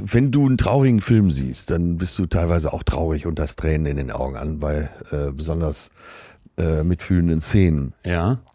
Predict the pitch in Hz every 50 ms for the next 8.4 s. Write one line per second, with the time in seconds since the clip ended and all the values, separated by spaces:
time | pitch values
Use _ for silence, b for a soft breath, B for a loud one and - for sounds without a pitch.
0 | - - - _ - - 101 107 107 82 71 71 101 107 117 - - - 131 131
1 | - - - 123 127 - - - - 95 98 92 90 73 80 78 80 78 - -
2 | 80 87 85 82 76 60 - - - 78 101 135 151 - - B B B B B
3 | B B B B B _ - 101 90 104 107 90 90 95 82 82 92 101 107 127
4 | 151 180 185 185 165 - - - 110 104 - - - - - 92 87 101 101 -
5 | 101 95 101 90 87 92 95 - - 110 110 101 117 120 - 87 78 - - 76
6 | 95 113 127 - 101 98 - - - - 98 90 87 90 87 85 87 - - 87
7 | 80 - - 80 80 80 80 87 92 90 90 85 85 82 92 95 - 78 - 69
8 | 82 - 85 85 90 90 - 87